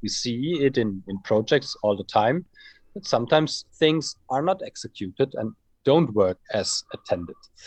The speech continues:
And so if you would have a f-, a s-, a dao running on smart contracts, you actually would be able to automate this. Yeah, so you uh, you, you have a proposal that says, "Okay,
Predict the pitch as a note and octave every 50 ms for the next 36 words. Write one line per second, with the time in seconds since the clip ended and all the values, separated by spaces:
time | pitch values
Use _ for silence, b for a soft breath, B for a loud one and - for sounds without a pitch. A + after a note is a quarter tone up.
0 | B B B B B B - A2 G#2+ - - B2 C#3+ D3 C#3 - F#3 D3+ C#3+ C#3
1 | C#3 C#3 C3+ C3 B2+ - - _ _ _ _ _ - G#2+ - - - - - -
2 | - - - _ _ _ - C3 A#2 - - - - B2+ B2 - C#3 C#3 D#3+ F3+
3 | F#3 F#3 D#3 - - D3 B2+ C3 C#3+ D3 D#3 D#3 D#3 D#3+ C#3+ A2+ A2 - - -
4 | G2 G2+ - - D3 C#3+ - F#3 F#3+ F#3 - - - - _ _ _ _ _ _
5 | _ - B2+ C#3 C#3+ D3 D3+ D3+ D3+ - - B2 A#2+ - - - - C#3+ C#3 C#3
6 | C#3 B2 A2 A2 A#2+ A#2+ A#2+ A#2 - - - - _ _ - B2+ B2 B2 B2 C#3
7 | C#3 D#3+ D#3 - - - - - C#3+ E3+ F3 - E3 C#3 A#2+ A2+ A2+ - _ -
8 | - - - - - F2+ A2 C#3 D#3+ D#3+ - B2 A2 A2 A2 G#2 G2 F#2 F#2 B
9 | B B B B B B B B B B B B _ - G#2 F#2+ F2+ - - -
10 | - _ - B2 A#2 G#2+ G#2 G2+ F#2+ F#2 F2 F2+ F#2 G#2+ G#2+ A#2 B2+ B2+ A#2+ -
11 | - A#2 - - C#3 D3 D#3+ E3+ F3+ G#3 G#3 G#3+ G#3+ G3+ F#3+ D#3 D3 B2+ - -
12 | - C3 B2 A#2 A2 B2 - - E3 D#3+ E3 E3+ E3+ E3+